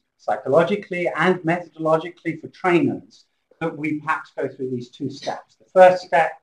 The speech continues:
observe and reflect on a fictional case, if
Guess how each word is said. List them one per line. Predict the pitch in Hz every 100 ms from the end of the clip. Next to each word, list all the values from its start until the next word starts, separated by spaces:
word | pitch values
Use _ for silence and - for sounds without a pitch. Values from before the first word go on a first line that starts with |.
| _ _ -
observe | 135 123 151 139
and | 139 123
reflect | 127 156 147 - - - _ _ _ _ _ _ -
on | 120
a | -
fictional | 226 220 - 147 -
case, | - 143 226 -
if | -